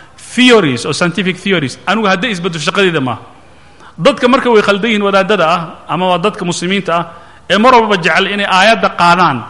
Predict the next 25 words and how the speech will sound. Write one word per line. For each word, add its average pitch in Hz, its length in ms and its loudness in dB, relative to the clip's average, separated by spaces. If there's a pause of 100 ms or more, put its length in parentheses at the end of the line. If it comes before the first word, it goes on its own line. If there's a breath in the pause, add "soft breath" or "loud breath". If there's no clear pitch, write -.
(340 loud breath)
intay 175 320 0
qoor 202 300 4
jebiyaan 170 360 -2
oo 156 60 -2
qoor 160 200 -2
sagaare 170 340 0
ku 190 80 -6
qabtaan, 151 500 -4
science-ka 151 400 -4
raacinaya. 113 440 -6 (280 loud breath)
Science-ka 196 560 0
waa 165 160 -2
inuu 170 140 -2
Qur-aanka 165 380 0
soo 151 180 -2
raacay, 131 340 -6
ee 135 80 -6
ma 190 200 -2
aha 180 140 2 (440 loud breath)
inay 202 200 0
aayaddu 180 300 0
Qur-aanku 170 320 2
ay 135 80 -2
raacdo 127 260 -2
maaha. 101 200 -8